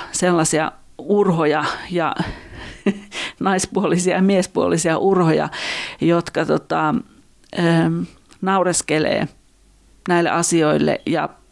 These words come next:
tekee pilkkaa niistä. Mutta mä uskon, että jokainen ihminen jossain vaiheessa elämäänsä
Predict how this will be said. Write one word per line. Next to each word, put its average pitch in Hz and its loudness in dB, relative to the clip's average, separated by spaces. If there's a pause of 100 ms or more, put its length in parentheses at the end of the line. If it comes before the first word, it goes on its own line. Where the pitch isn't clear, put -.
(160)
tekee 170 0
pilkkaa 165 0
niistä. 143 0 (480)
Mutta 185 0
mä 185 2 (180)
uskon, 202 0
että 165 -2
jokainen 180 2
ihminen 180 2
jossain 175 2
vaiheessa 165 2
elämäänsä 151 2